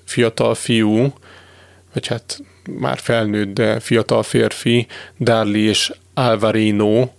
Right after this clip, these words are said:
például ezerkilencszáznyolcvannyolc márciusában összetalálkoztak Chico Mendezzel az utcán,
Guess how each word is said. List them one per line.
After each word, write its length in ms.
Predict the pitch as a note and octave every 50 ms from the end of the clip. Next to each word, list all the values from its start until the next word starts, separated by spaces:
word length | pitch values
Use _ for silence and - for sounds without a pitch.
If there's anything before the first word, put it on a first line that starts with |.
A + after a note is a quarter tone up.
| - _ _ - - - - - - -
például 580 | - A#2+ A#2 A2 A2 A2+ A2 A2 A2+ A2+ A2 -
ezerkilencszáznyolcvannyolc 1400 | - C3 G#2 A#2+ A#2 A2 - B2+ A#2+ A2 - - A#2 A2 G2+ A2+ A2 A2 G#2 - B2 A#2 A2 A2 A2 A2 G#2 -
márciusában 1080 | - A#2 A2+ G#2+ G2+ - - A#2+ A2 G#2 - - B2 A2 G#2+ G#2+ A2 A2 G#2+ G#2 G#2 - -
összetalálkoztak 1000 | A2 - - - - - C3 A2+ G#2+ A2 G#2+ - B2 - - - - A#2 - -
Chico 300 | - C3 - - B2 A2+
Mendezzel 460 | A2 G#2+ G#2 G#2 G#2+ G2+ G2 G#2+ G#2
az 100 | G#2 A2
utcán, 640 | A#2 B2 A#2+ - - - A2+ A2+ A2 B2+ C#3+ C#3